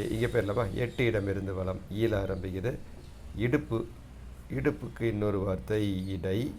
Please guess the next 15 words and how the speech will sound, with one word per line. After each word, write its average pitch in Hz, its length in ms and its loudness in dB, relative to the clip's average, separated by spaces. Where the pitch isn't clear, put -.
ஐந்து 127 480 2
மேலிருந்து 98 600 0
கீழ் 98 300 -2
டைல 98 260 0
முடியுது. 92 500 -2
பச்சிளங்குழந்தைக்கு 120 1200 0
டேஸில் 117 560 2
பால் 110 280 2
புகட்டுவதுண்டு. 95 1160 -2
பச்சிளங்குழந்தைக்கு 101 1200 -4
சின்ன 113 320 -2
சங்கு, 104 520 -2
அது 92 120 -2
என்ன 95 120 -2
சொல்லுவாங்க? 90 520 -4